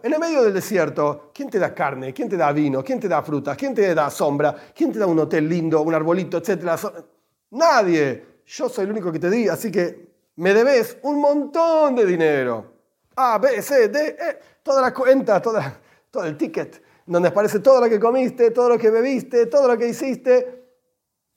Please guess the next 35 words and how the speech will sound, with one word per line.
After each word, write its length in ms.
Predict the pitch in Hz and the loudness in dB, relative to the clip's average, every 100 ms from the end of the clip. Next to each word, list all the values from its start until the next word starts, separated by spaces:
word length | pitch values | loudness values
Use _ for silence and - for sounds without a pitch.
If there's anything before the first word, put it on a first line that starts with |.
| _ _ _ _ _ _ | _ _ _ _ _ _
"No", 320 | 127 220 277 | -8 -4 -2
decía 220 | 180 143 143 | -2 -2 -4
la 40 | |
gente, 220 | 135 139 | -2 -4
"pero 140 | 143 147 | -2 -2
pará, 560 | 254 302 185 113 - _ _ _ | 0 0 -2 -4 -14 _ _ _
no 140 | 180 240 | -6 -2
tengo 260 | 359 381 | 0 0
ese 180 | 269 254 | 0 0
dinero". 400 | 233 202 160 131 | 4 4 4 0
"Ok, 160 | 208 294 285 294 - - _ | -4 2 2 2 -8 -20 _
entonces 320 | 180 175 165 - | -10 -4 -4 2
o 120 | 254 | 4
me 140 | 269 | 6
pagás 640 | 220 202 214 240 294 - - _ _ | 6 4 6 4 2 -6 -20 _ _
o 100 | 185 | -2
agradeces 560 | 180 175 165 160 214 196 | -2 0 0 0 -2 -4
a 80 | 175 | -2
Dios". 560 | 170 151 110 - - - | 2 0 0 -8 -20 -10
Y 60 | 143 | -6
la 120 | 135 | -4
gente 260 | 170 175 | -2 0
decía, 720 | 202 220 277 262 240 226 208 - | 0 0 -2 2 4 4 2 2
"Oh, 380 | 269 - - - | 2 2 -6 -4
ok, 220 | 285 254 226 160 120 - - | -2 2 2 2 -4 -14 -8
¿cuál 220 | 294 302 | 0 2
es 200 | 269 220 | 2 0
la 160 | 233 233 | -2 2
técnica?". 760 | 262 240 233 196 208 160 - - _ _ - | 2 2 -2 0 2 0 -2 -20 _ _ -10
Y 40 | |
Abraham 240 | 143 180 | -2 -2
decía, 380 | 202 208 233 220 | -2 -2 0 2
"Baruch 720 | 180 143 214 233 220 214 208 - | 0 2 4 6 4 4 2 -2
Shohalnu 880 | 196 160 - 180 202 196 190 190 | -6 -6 -2 0 2 2 0 -2
Misheloi. 640 | 180 151 - 135 127 110 | -2 -6 -4 -4 -4 -6